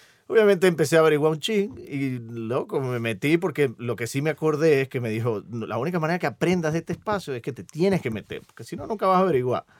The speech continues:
Y, y nada, me puse a comprar que sí, Bitcoin, Litecoin, Ethereum, X R P, me acuerdo de Ripple.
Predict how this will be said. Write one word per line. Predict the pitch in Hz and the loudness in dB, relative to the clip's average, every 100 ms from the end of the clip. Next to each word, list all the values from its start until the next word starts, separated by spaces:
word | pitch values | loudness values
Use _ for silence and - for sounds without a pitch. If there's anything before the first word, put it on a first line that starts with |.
| _ _ _ _ | _ _ _ _
Y, | - 117 117 117 101 - | -6 -2 0 -2 -4 -4
y | 127 | -2
nada, | 131 110 | 0 0
me | 95 | -2
puse | 127 | -2
a | 135 | -2
comprar | 107 104 120 | -2 -6 -6
que | 127 | -6
sí, | 104 | -8
Bitcoin, | 87 101 - 101 98 | -8 -8 -8 -6 -4
Litecoin, | 104 92 101 95 90 | -6 -6 -8 -6 -10
Ethereum, | - 117 113 107 95 - | -10 -8 -6 -6 -8 -8
X | 117 - | -8 -6
R | 98 | -6
P, | - 123 | -4 -4
me | 104 | -4
acuerdo | 95 104 | -6 -6
de | 101 | -4
Ripple. | 117 113 - | -4 -6 -10